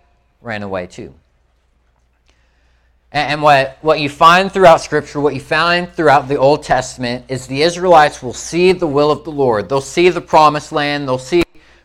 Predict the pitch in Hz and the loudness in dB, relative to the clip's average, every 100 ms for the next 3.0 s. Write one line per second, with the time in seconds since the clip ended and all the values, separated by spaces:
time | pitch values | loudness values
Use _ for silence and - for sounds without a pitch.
0 | 135 123 151 170 - 175 147 160 151 147 | -8 -4 -4 -4 -4 -6 -4 -6 -4 -8
1 | 143 151 143 139 139 135 170 151 143 170 | -4 -2 -2 -2 -8 -6 -4 0 4 6
2 | 185 160 175 147 - 156 135 123 113 - | 6 2 -2 -2 -4 -4 -4 -8 -12 -20